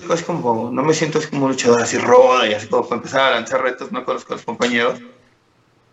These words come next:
Pero si me invitan a la empresa que sea, pues, estaría chido.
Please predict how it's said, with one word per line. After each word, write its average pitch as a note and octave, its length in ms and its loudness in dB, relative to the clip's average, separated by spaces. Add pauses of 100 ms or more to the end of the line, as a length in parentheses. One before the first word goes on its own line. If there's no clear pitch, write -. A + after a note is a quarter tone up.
(180)
Pero F3+ 260 4
si F3+ 140 0
me F#3 120 -2
invitan F#3 400 -2
a F3+ 60 2
la D#3 100 -2
empresa E3 360 -6
que E3 100 -10
sea, F3+ 440 2
pues, - 100 -8
estaría D3+ 320 0
chido. E3 500 -2